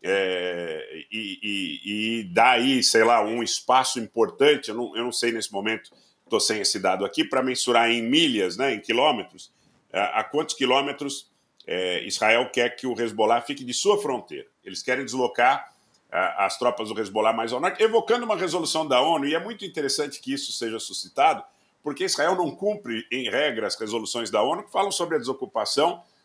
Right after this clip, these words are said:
dos territórios palestinos, tomando as fronteiras pré-sessenta e sete, como a dois quatro dois, por exemplo, que é solenemente ignorada por Israel em função do poder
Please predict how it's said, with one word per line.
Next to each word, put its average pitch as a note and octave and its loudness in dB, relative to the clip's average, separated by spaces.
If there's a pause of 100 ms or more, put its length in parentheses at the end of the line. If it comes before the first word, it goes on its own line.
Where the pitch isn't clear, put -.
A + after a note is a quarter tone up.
dos B2+ -4
territórios A#2 -2
palestinos, C3 -4 (460)
tomando C#3+ 2
as D3+ -2
fronteiras D3+ 0
pré-sessenta D3 -4
e - -4
sete, - -2
como G2 -4
a G2 2
dois G2+ -2
quatro B2+ -4
dois, A2+ -2
por C3+ -6
exemplo, C#3+ -4 (420)
que D3 -2
é A#2+ 0
solenemente A2+ -2
ignorada G#2+ -2
por C3 -8
Israel E3+ -2
em D#4 -8
função E3+ -6
do E3+ -8
poder D#3 2